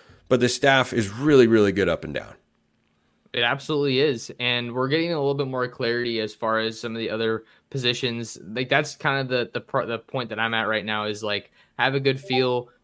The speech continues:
Speaker 2: for the running backs, the receivers, the tight ends, um, that, that the Ducks are, are going after. Deshaun Brame is another one to watch, uh, big time tight end out of Kansas. He's,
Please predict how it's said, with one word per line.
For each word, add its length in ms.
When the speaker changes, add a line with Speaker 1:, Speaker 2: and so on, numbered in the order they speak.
Speaker 2:
for 320
the 100
running 260
backs, 380
the 100
receivers, 680
the 80
tight 300
ends, 480
um, 600
that, 180
that 140
the 80
Ducks 280
are, 120
are 160
going 260
after. 420
Deshaun 440
Brame 360
is 120
another 240
one 160
to 80
watch, 480
uh, 180
big 200
time 200
tight 220
end 120
out 120
of 100
Kansas. 640
He's, 260